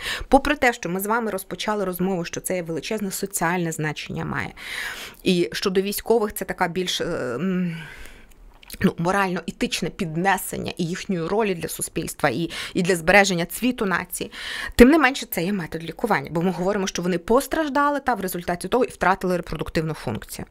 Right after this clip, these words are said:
Не може бути дискримінована людина за соціальним статусом. І от, ну, далі, е, ну, мені професійно буде цікаво спостерігати, як він буде застосовувати ці успадковані клітини.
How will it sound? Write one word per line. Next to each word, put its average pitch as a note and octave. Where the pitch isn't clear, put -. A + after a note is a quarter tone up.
Не F#3+
може G#3+
бути D#3
дискримінована D#3
людина A#3
за F3+
соціальним F3+
статусом. -
І G3+
от, G#3+
ну, F#3
далі, C4
е, G3
ну, F#3+
мені G3
професійно G3+
буде E3+
цікаво G3
спостерігати, -
як G3
він F#3+
буде F3+
застосовувати C4+
ці -
успадковані D#3+
клітини. C#3+